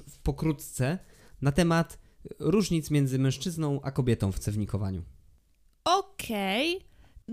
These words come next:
Speaker 2: No cóż, te różnice zależą od, y, anatomii narządów płciowych. U kobiet cewka moczowa jest krótsza i nie ma żadnych fizjologicznych zwężeń, w związku z czym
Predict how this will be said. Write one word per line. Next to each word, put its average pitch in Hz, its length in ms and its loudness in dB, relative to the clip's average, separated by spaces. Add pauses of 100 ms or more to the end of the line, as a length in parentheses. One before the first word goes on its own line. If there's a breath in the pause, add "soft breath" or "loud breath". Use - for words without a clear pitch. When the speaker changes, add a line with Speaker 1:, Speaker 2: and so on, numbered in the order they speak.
(880)
Speaker 2:
No 302 300 -4 (220)
cóż, - 460 -4 (200)
te 294 140 2
różnice 285 720 -2 (200)
zależą 233 600 -4
od, - 300 -8
y, 220 220 -4
anatomii 233 560 -6
narządów 226 460 -4
płciowych. 240 680 -6 (800)
U 233 60 -14
kobiet 302 400 -4
cewka - 320 -6
moczowa 247 340 -4
jest 240 160 -6
krótsza - 480 -6
i - 140 -6
nie 214 120 -2
ma 214 120 -2
żadnych 233 580 -4
fizjologicznych 208 960 -6
zwężeń, 196 600 -8 (960 soft breath)
w - 40 -12
związku 285 440 -6
z - 160 -8
czym 294 360 -8